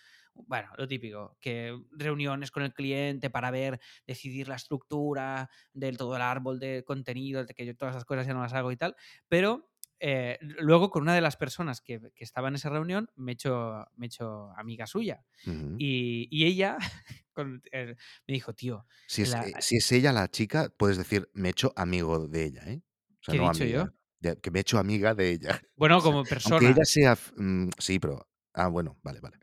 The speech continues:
Speaker 2: como persona
Speaker 1: Ah, te he
Speaker 2: sí,
Speaker 1: pillado
Speaker 2: perdón.
Speaker 1: aquí, ¿eh?
Speaker 2: Sí,
Speaker 1: Te
Speaker 2: sí,
Speaker 1: has, te
Speaker 2: perdón,
Speaker 1: has,
Speaker 2: perdón.
Speaker 1: ¿has
Speaker 2: <laughs> Sí,
Speaker 1: visto?
Speaker 2: sí.
Speaker 1: Lenguaje inclusivo, chaval.
Speaker 2: <laughs> Vale, perdón, perdón.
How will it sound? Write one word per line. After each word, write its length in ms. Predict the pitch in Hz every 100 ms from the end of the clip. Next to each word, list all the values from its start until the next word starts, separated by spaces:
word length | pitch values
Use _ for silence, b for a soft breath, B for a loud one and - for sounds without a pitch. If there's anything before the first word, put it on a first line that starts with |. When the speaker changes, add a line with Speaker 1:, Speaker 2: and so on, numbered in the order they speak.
| -
Speaker 2:
como 140 | 76
persona 280 | - - 139
Speaker 1:
Ah, 40 |
te 80 | 147
he 20 |
Speaker 2:
sí, 60 | 127
Speaker 1:
pillado 240 | 147 151
Speaker 2:
perdón. 20 | 123
Speaker 1:
aquí, 220 | 113 123
¿eh? 120 | 220
Speaker 2:
Sí, 140 | 262 -
Speaker 1:
Te 80 |
Speaker 2:
sí, 20 | 123
Speaker 1:
has, 80 |
te 80 | -
Speaker 2:
perdón, 0 |
Speaker 1:
has, 160 | 123 -
Speaker 2:
perdón. 220 | 127 -
Speaker 1:
¿has 100 | 127
Speaker 2:
<laughs> 60 | 120
Sí, 180 | 123 196
Speaker 1:
visto? 0 |
Speaker 2:
sí. 80 | 165
Speaker 1:
Lenguaje 280 | 131 139 180
inclusivo, 420 | 151 127 160 135
chaval. 420 | 127 127 147 202 190
Speaker 2:
<laughs> 260 | 180 156
Vale, 160 | 165 117
perdón, 260 | 101 101 90
perdón. 280 | 92 87